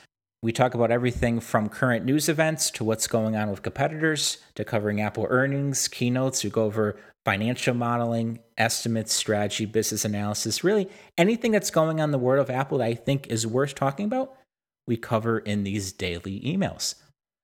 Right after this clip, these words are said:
Above Avalon members also have the option of joining the Above Avalon team in Slack. So that's where the archive exists.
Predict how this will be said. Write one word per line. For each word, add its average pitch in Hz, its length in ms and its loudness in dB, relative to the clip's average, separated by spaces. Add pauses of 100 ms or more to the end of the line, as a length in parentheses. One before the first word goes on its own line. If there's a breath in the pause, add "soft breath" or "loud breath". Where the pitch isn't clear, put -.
(120)
Above 165 260 6
Avalon 165 320 4
members 151 420 2
also 220 360 2
have 196 260 4
the 190 160 0
option 113 460 0 (380 soft breath)
of 143 160 2
joining 165 420 2
the 151 120 2
Above 135 520 0
Avalon 151 440 0
team 123 460 -4 (120)
in 147 160 0
Slack. 185 720 0 (440 soft breath)
So - 120 -2
that's 202 300 2
where 214 140 2
the 196 300 -2
archive 165 640 0
exists. - 560 -6